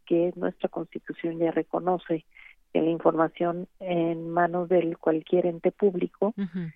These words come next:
Speaker 1: es información que no es de quienes la elaboran, sino que es de todos nosotros, porque
Speaker 2: Así es.
Speaker 1: está ahí para ofrecerse, para que nosotros podamos aprovecharla,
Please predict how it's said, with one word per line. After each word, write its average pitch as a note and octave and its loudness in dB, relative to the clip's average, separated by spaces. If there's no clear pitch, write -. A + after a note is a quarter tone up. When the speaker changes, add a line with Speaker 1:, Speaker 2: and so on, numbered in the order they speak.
Speaker 1:
es E3 6
información F3+ 0
que E3 2
no F3+ 2
es B3 6
de G3+ 2
quienes E3+ -8
la D#3 0
elaboran, D#3+ 0
sino F3 -2
que F3 2
es E3+ -6
de E3+ 4
todos D#3+ 2
nosotros, - -2
porque E3+ -4
Speaker 2:
Así F3 -2
es. E3+ -2
Speaker 1:
está E3+ 0
ahí E3+ 0
para - -2
ofrecerse, - -2
para E3+ 2
que E3 -6
nosotros E3+ 2
podamos E3+ -2
aprovecharla, D#3+ -2